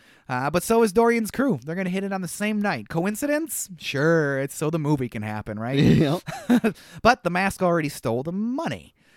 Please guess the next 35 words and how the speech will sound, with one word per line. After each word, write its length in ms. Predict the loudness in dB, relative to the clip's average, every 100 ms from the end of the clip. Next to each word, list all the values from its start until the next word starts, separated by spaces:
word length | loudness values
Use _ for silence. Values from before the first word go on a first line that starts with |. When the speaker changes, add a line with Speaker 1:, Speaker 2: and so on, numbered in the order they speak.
| _ -8
Speaker 1:
Uh, 160 | -4
he 100 | -4
comes 300 | -2 -4 -4
bursting 440 | -2 0 0 -2 -2
out 140 | 0
of 80 | 2
that 160 | 0 0
front 320 | -2 -2 0
door, 240 | 0 2
and 100 | 0
the 60 | -4
cops 420 | -4 -4 -4 -6
show 220 | -2 2
up 180 | 0 -2
to 100 | -4
shoot 340 | -4 -2 0 0
at 220 | -2 0
Dorian's 440 | 0 2 0 -4
crew 380 | -2 0 0 -2 -6
and 160 | -6
to 60 | -4
have 240 | -6 -4
the 80 | -4
bank 260 | -2 -4 -4
rob-, 380 | -4 -4 -4 -6
robbery 500 | -6 -4 -4 -4 -6
fall 480 | -10 -2 0 2 0
on 260 | -2 -4 -2
them 340 | -2 -2 -6 -8
instead 480 | -8 -6 -4 -4
of 320 | -2 -4 -8 -10
the 80 |
mask. 540 | -8 -6 -6 -10 -14 -20 _ -20 -20 _ -10
Sure? 320 | -4 -4 -6 -12
Speaker 2:
Sure. 300 | -8 -6 -4